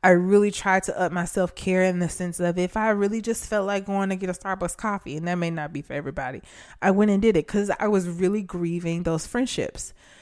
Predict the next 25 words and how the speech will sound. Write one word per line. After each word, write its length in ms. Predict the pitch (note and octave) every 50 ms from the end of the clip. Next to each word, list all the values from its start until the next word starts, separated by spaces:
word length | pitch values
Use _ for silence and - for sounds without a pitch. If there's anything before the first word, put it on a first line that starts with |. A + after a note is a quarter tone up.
| - - - -
But 160 | G#3 G#3 -
also, 400 | - A#3 B3+ C4 - - A#3 G#3+
too, 380 | - - - - C4+ B3+ B3 G#3+
I 80 | - -
had 380 | F3 - - - G#3+ G#3+ G#3
to, 320 | - - - G#3+ G#3 G3+ -
on 220 | F#3+ F#3+ F#3 F3+
the 80 | F3 -
flip 340 | - - B3 B3 C4+ C#4
side, 460 | - - - G3+ F3 F3 F3 E3+ E3+ - -
understand 1300 | - G3 G3+ G#3 G3 F#3+ F3+ F3+ - - - - - - F#3 G3+ G3+ F3+ E3+ D#3+ D#3 D#3+ E3 E3 - - - - - - - - - - _ -
that 140 | - F#3+ F#3
my 200 | F3+ F3+ F3+ F3+
timing 680 | F3 - - - - G3 G#3 A3 A3+ A3 G#3 G3+ F#3+ F#3
in 100 | F#3 F3+
those 200 | F3 E3+ - -
friendships 500 | - F#3+ F3+ F3 - - F3+ F3 E3+ -
gave 320 | - F#3+ F#3 F3+ F#3 F3+
me 160 | F#3+ F#3 F#3
the 200 | F#3 F#3 F3+ F3
ability 400 | E3 E3 F3 E3+ F3+ F3 E3+ E3
to 80 | D#3+ D#3
have 300 | - E3+ E3 D#3 - - -
the 80 | -
commo-, 420 | - - F3+ F3 E3 E3 E3+ F3+